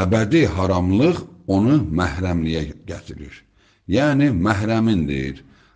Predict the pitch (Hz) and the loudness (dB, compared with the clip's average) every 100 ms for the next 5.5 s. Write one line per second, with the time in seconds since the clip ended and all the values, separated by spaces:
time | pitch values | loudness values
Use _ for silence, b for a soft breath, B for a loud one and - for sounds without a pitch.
0 | - 82 98 85 76 67 101 104 92 87 | -4 0 2 2 0 -2 -2 0 0 0
1 | 104 131 170 175 B B B B B _ | 2 2 2 -2 B B B B B _
2 | 98 95 98 110 151 170 151 - - 95 | -6 -2 0 4 4 4 -2 -10 -4 -2
3 | 90 87 85 87 85 82 98 120 95 78 | 0 -2 -4 -4 -2 -2 0 2 2 0
4 | 73 69 71 - - 82 101 85 82 80 | -4 -6 -8 -8 -4 0 0 0 -2 -2
5 | 64 67 123 113 - | -4 -10 -10 -14 -16